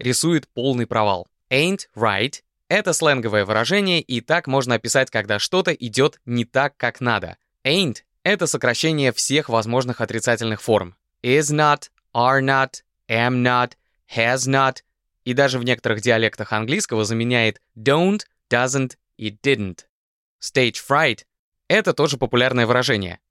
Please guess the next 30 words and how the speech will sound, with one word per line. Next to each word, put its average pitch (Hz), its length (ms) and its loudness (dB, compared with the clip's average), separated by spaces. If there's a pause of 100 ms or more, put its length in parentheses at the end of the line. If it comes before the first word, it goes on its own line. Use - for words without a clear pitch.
(240)
Волнение 120 580 0
перед 101 280 -2
выходом 104 340 -2
на 104 140 -2
сцену 202 340 2
в 175 80 -6
прямом 165 300 0
смысле 147 380 0
этого 135 180 -2
слова 127 420 2 (260)
и 98 140 -2
страх 135 420 0
перед 107 240 -2
публикой 165 540 2
в 113 160 -2
общем 117 300 0
смысле. 92 460 -8 (560)
И 131 60 0
вот 151 200 2
этой 156 300 2
боязни 117 460 2
сцены 165 520 0 (360)
сопутствует 147 760 0 (140)
«drawing 143 500 2
a 127 60 -6
blank 123 480 0 (160)
like» — 123 500 -2 (400)
рисование 127 640 0
пустого 123 500 0
места. 120 420 0